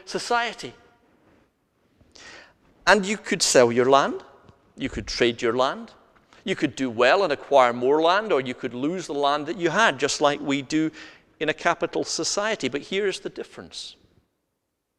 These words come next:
Every fifty years, there was to be a year of Jubilee. And on the year of Jubilee, all land was to be returned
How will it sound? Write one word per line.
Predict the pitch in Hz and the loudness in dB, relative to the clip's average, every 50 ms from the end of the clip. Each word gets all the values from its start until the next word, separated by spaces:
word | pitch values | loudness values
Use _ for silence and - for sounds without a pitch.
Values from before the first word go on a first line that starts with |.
| _ _ _ _ _ _ _ _ _ - - - - - _ _ _ | _ _ _ _ _ _ _ _ _ -20 -20 -20 -20 -20 _ _ _
Every | - 208 - - 247 233 | 2 2 2 2 -4 -4
fifty | 208 - - - 233 - - - - - 208 | -4 -6 -6 -6 -6 -6 -6 -16 -12 -10 -10
years, | 190 175 180 185 135 107 98 92 87 - - - - - _ _ _ _ _ _ _ _ _ _ _ _ _ _ _ _ _ _ _ _ _ _ _ | -8 -6 -4 -4 -2 -2 -4 -6 -8 -8 -6 -8 -8 -10 _ _ _ _ _ _ _ _ _ _ _ _ _ _ _ _ _ _ _ _ _ _ _
there | 151 143 | -6 -4
was | 139 143 135 - | -2 -2 -4 -6
to | - 127 | -10 -6
be | - 127 127 | -2 0 0
a | 120 | 0
year | 117 123 131 151 160 151 139 | 0 -4 -6 -4 -4 -4 -4
of | 123 - | -6 -8
Jubilee. | - 151 131 113 117 104 101 92 - _ _ _ _ _ _ _ _ _ _ _ _ _ _ _ _ _ _ _ _ _ _ _ _ _ _ _ _ _ _ _ _ _ _ - - - - | -10 -10 -10 -10 -10 -14 -14 -16 -18 _ _ _ _ _ _ _ _ _ _ _ _ _ _ _ _ _ _ _ _ _ _ _ _ _ _ _ _ _ _ _ _ _ _ -20 -20 -18 -6
And | - 131 156 | 2 8 8
on | 214 247 | 8 8
the | 285 285 | 8 4
year | 247 254 240 226 | 4 6 6 4
of | 208 - | 4 2
Jubilee, | - - 226 196 160 156 131 120 117 113 - - _ _ _ _ _ | -2 -4 -4 -2 -2 -2 -2 -2 -4 -6 -10 -16 _ _ _ _ _
all | 160 165 196 208 220 233 226 214 | 6 8 8 8 8 6 4 2
land | 214 185 151 131 113 98 107 120 139 - - _ _ _ _ _ _ _ _ _ _ | 2 2 2 0 -2 -6 -8 -12 -12 -14 -16 _ _ _ _ _ _ _ _ _ _
was | 175 139 139 139 - - | -10 -8 -6 -6 -6 -6
to | - 135 | -6 -8
be | 123 120 165 185 | -6 -6 -8 -8
returned | 202 202 233 - _ - - - 156 120 107 101 98 95 - | -8 -8 -12 -10 _ -6 0 0 0 0 0 -4 -10 -12 -14